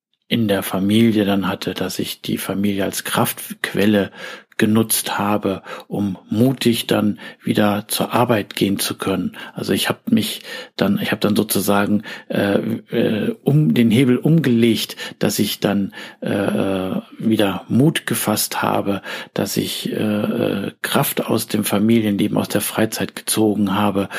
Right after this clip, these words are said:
um dann, äh, effektiv bei der Arbeit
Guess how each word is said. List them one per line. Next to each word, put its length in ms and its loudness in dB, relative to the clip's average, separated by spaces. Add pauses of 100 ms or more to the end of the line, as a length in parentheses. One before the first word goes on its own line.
(220)
um 200 4
dann, 280 2 (260)
äh, 240 0
effektiv 840 0 (300)
bei 160 -2
der 480 -4
Arbeit 540 -2